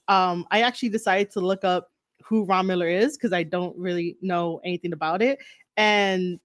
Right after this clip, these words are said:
man, I was treated to, like, three different matches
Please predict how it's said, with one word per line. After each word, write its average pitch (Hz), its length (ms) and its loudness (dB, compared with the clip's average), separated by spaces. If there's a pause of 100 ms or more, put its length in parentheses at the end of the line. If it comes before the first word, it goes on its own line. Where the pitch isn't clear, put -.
(580)
man, 208 680 4 (680)
I 254 220 8
was 240 580 6
treated 262 580 2
to, 226 240 0
like, 185 380 -2
three 233 180 0
different 254 260 0
matches 180 680 -2